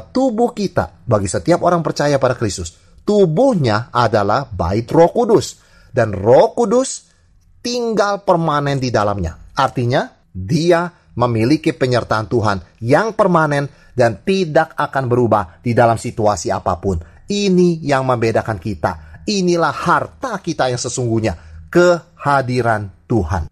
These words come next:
Dan kehadiran Tuhan tidak bisa digantikan oleh apapun dan apapun juga.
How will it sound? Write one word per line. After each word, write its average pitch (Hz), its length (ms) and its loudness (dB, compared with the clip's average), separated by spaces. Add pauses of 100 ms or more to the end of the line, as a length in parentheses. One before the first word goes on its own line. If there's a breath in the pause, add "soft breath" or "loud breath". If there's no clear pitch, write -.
Dan 123 200 -8
kehadiran 165 640 0
Tuhan 110 640 -2
tidak 220 640 -2
bisa 131 480 -4
digantikan 110 880 -4
oleh 101 240 0
apapun 123 480 -2
dan 110 120 -2
apapun 110 520 -2
juga. 113 360 2